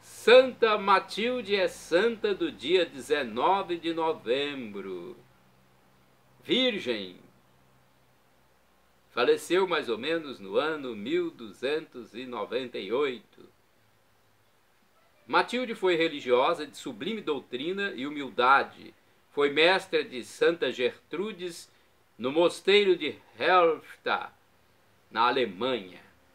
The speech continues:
Santos do dia dezenove de novembro, São Roque Gonçalves,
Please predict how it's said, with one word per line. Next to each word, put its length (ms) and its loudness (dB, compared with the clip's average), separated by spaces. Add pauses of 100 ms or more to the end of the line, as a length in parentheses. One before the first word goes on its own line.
(440)
Santos 760 4
do 120 2
dia 280 2
dezenove 580 2
de 100 -8
novembro, 800 2
São 340 2
Roque 440 4
Gonçalves, 920 0